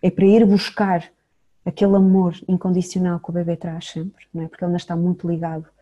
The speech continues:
ao cosmos quando nasce, por isso ainda está a vibrar sob, eh, so-, através do amor incondicional, não é? Ahm,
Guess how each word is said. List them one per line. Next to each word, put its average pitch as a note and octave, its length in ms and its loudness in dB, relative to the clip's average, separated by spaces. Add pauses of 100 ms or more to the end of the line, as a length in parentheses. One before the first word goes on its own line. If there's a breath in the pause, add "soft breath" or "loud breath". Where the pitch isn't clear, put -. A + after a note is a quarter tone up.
(320 soft breath)
ao D#3+ 100 -10
cosmos F#3 460 -6
quando E3 240 -10
nasce, D#3+ 300 -10
por - 80 -20
isso - 100 -14
ainda E3+ 80 -8
está E3 320 -8 (720 soft breath)
a F#3+ 80 4
vibrar F3+ 520 2
sob, E3+ 380 -4 (460 soft breath)
eh, - 160 -6 (140)
so-, - 200 -12 (300)
através F3+ 320 2
do F#3 120 2
amor F#3 300 4
incondicional, E3+ 800 -6 (140)
não E3+ 180 -8
é? F3+ 100 -12 (1400 loud breath)
Ahm, F#3 680 0